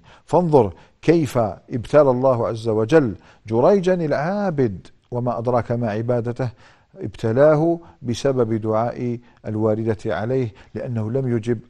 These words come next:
أمرها ولم يجب دعوتها. فالمسلم عليه أن يحرص على التماس رضاهما. واحذر أيها الشاب،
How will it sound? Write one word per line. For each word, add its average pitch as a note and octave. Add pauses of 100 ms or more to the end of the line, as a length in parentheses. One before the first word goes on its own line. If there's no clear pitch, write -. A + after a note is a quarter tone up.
(100)
أمرها A2+ (240)
ولم B2+
يجب A2+
دعوتها. G#2+ (220)
فالمسلم B2
عليه B2
أن A#2
يحرص B2
على D3 (260)
التماس A#2+
رضاهما. A2 (240)
واحذر A#2+
أيها A#2
الشاب، G#2+